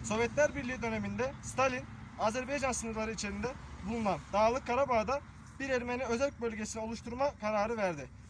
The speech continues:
ve farklı bölgelerden çok sayıda Ermeniyi buraya yerleştirdi. Sovyet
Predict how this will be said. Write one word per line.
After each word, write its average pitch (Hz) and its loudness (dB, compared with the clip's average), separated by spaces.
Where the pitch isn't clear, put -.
ve 208 2
farklı 208 2
bölgelerden 254 2
çok 302 0
sayıda 254 2
Ermeniyi 226 2
buraya 269 2
yerleştirdi. 208 -2
Sovyet 277 4